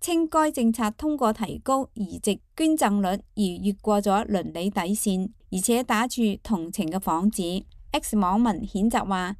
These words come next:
加拿大真嘅喺度跑步靠攏共產主義，連強摘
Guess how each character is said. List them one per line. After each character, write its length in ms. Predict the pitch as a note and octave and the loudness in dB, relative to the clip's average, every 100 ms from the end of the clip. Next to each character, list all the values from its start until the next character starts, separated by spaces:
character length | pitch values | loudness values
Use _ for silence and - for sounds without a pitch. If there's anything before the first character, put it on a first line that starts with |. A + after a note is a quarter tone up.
| - | -4
加 100 | D#4+ | 0
拿 140 | D#4+ F#3+ | 0 2
大 220 | G#3 G3+ | 2 2
真 280 | B3 D4 C#4+ | 0 -2 0
嘅 160 | A#3+ | 0
喺 140 | A3+ G#3+ | 2 2
度 240 | G#3 F3 | 2 0
跑 280 | - F#3+ A3 | -4 0 0
步 240 | A#3+ G3+ | 2 0
靠 280 | F#3+ A3+ G3+ | 0 0 0
攏 280 | F#3 E3+ A3 | 0 0 -2
共 260 | A3 F3+ F#3+ | -2 -4 -2
產 220 | F#3+ G#3 | 0 0
主 120 | G3+ | 2
義， 440 | G3 G3+ F3 E3+ - - - | 0 0 -2 -6 -10 -20 -10
連 300 | - G#3+ F#3+ | 2 4 2
強 280 | G3 A3+ A#3+ | 2 0 2
摘 120 | C#4 | 0